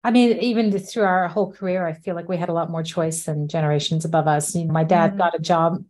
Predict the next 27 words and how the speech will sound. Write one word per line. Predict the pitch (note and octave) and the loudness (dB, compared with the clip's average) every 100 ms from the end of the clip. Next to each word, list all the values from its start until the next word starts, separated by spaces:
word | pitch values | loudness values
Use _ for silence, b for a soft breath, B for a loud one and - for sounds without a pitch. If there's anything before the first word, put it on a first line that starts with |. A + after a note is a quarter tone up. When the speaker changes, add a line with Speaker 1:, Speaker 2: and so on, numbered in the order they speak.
| _ _ _ _ - | _ _ _ _ -4
Speaker 1:
out | F3 | -2
of | E3 | 0
high | F3 | -2
school | F3 - F3 | -2 -4 -4
and | E3 E3 | -4 -6
was | E3 | -4
in | E3 | -6
it | E3 | -8
for | - | -8
thirty-five | - D#3+ E3 E3+ D#3+ | -2 -2 -2 -4 -2
years. | E3 E3+ E3+ E3 | 0 0 0 -2
I, | - E3 C#3+ | -6 -4 -4
I | D#3+ | -2
mean, | E3 D#3+ D#3+ | 0 0 0
Speaker 2:
Mm. | G#3 G3+ F#3 _ _ | -2 -4 -6 _ _
Speaker 1:
oh | - F#3 | -4 0
my | F3 | 0
God, | D#3+ E3 E3 E3+ | -2 -2 -2 -4
I | E3 | -6
couldn't | - F#3 F3+ - _ _ _ _ G3 | -4 -4 -4 -8 _ _ _ _ -8
deal | F#3 F3+ | -4 -2
with | F3+ | -2
that | E3 - | -6 -4
kind | F#3 F#3 | -2 -2
of | D#3+ | 2
<laughs> | B3+ | 2
commitment. | - A#3 G3+ G3+ G#3+ | 2 -2 -2 -2 -2